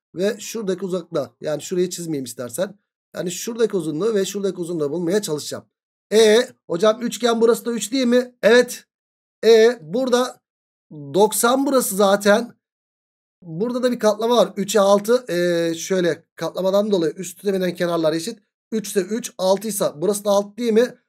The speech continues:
Aynen öyle. Şimdi şu uzunlukları bulmaya çalışacağız. E nasıl bulacağız? Hadi bakalım düşünelim burada. Biraz bir şeyler yapalım. Biraz bir şeyler yapalım. Şuradaki beşi falan da kullanmam lazım benim. Bu beşi nasıl kullanacağım?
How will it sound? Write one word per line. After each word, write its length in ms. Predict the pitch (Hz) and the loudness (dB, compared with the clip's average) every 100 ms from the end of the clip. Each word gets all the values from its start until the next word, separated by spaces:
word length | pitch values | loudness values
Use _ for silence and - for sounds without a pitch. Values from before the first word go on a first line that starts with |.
| _ _ - | _ _ 0
Aynen 420 | 190 247 254 254 | 2 4 4 4
öyle. 440 | 254 247 254 - _ _ _ _ _ _ _ _ _ _ _ _ | 6 6 4 -2 _ _ _ _ _ _ _ _ _ _ _ _
Şimdi 240 | - 190 | -10 -8
şu 140 | 180 214 | 0 2
uzunlukları 440 | 180 170 165 156 | 2 0 -4 -4
bulmaya 280 | 147 147 139 | -4 -6 -8
çalışacağız. 480 | - 113 - 104 - | -12 -14 -16 -18 -18
E 140 | 131 143 | -16 -14
nasıl 300 | 151 156 131 | -10 -10 -10
bulacağız? 440 | 120 113 107 - | -12 -14 -14 -10
Hadi 200 | 147 196 | -4 -2
bakalım 400 | 214 196 160 147 | -2 -2 -4 -6
düşünelim 500 | 160 185 196 214 220 | -10 -4 0 0 2
burada. 280 | 202 185 170 | 2 2 2
Biraz 300 | 196 196 180 | 4 2 0
bir 40 | |
şeyler 320 | 160 175 185 | -6 -2 2
yapalım. 440 | 202 190 196 196 202 _ - _ _ _ _ | 2 2 2 2 0 _ -20 _ _ _ _
Biraz 300 | 185 233 226 | 2 4 2
bir 40 | 208 | 2
şeyler 280 | 220 226 | 2 6
yapalım. 340 | 220 208 202 180 | 4 6 0 0
Şuradaki 380 | 214 220 202 196 | 0 0 0 0
beşi 220 | 208 214 | -2 -2
falan 300 | 196 220 226 | -2 -2 0
da 100 | 220 | 0
kullanmam 560 | 208 196 196 208 220 | 0 0 0 -2 -2
lazım 340 | 208 180 160 160 | 0 0 -2 -6
benim. 240 | 151 151 | -4 -4
Bu 80 | 208 | -2
beşi 220 | 202 202 | -2 -2
nasıl 180 | 208 208 | -4 -6
kullanacağım? 520 | 190 175 165 185 214 | -4 -4 -2 -4 -6